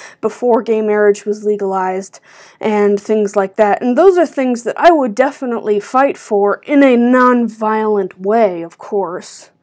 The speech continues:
But, you know, most issues don't require that level of violence. Most issues don't require that.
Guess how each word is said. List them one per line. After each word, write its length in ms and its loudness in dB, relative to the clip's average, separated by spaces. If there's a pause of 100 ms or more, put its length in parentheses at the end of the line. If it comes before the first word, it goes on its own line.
(500)
But, 480 4 (520)
you 160 -2
know, 260 2
most 600 4
issues 500 2
don't 320 0
require 920 -2
that 280 -4
level 340 -4
of 140 -14
violence. 640 -12
Most 360 -2
issues 320 -6
don't 240 -6
require 680 -4
that. 340 -14